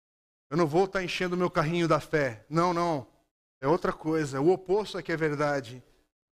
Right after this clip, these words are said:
Somos salvos e dados pra nossas igrejas como dons para abençoarmos e servirmos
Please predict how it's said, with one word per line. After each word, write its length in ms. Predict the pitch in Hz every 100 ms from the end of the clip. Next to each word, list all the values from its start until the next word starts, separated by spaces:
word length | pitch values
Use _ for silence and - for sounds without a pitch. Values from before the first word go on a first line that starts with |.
| _ _ _ _
Somos 520 | - - 226 240 226 -
salvos 1300 | - - - - 240 262 254 208 294 285 - - - _ _
e 140 | - 220
dados 840 | 156 143 233 277 302 285 220 247
pra 160 | - 233
nossas 360 | 233 233 208
igrejas 560 | 190 160 202 220 220 -
como 280 | 220 233 220
dons 1000 | 156 214 240 247 240 208 170 147 - - _ _ _
para 240 | 202 214
abençoarmos 1300 | 208 170 190 - 175 160 190 247 262 254 240 247 208
e 80 | 214
servirmos 1080 | - 190 160 131 202 180 151 120 - -